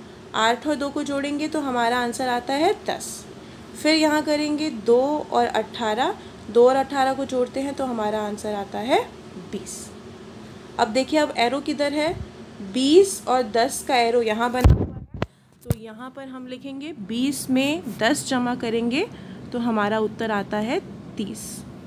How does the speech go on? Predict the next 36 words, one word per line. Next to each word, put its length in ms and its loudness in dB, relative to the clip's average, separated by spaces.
ऐसे 320 2
ही 220 4
दस 420 2
और 140 2
बीस 260 -2
को 120 0
जोड़ते 360 -2
हैं 160 -4
तो 140 0
भी 120 -2
हमारा 340 0
उत्तर 280 -4
तीस 280 -2
ही 60 -4
होता 260 -4
है। 140 -8
सबसे 360 0
ऊपर 460 -2
एरो 200 4
ऊपर 180 2
की 120 -2
तरफ 260 2
जा 180 4
रहा 120 2
है 220 2
तो 140 -2
हमें 260 2
इन 180 2
दोनों 300 2
ब्लॉक्स 320 0
को 160 -2
जमा 300 2
करना 340 0
है, 200 0
जोड़ना 400 0
है, 260 0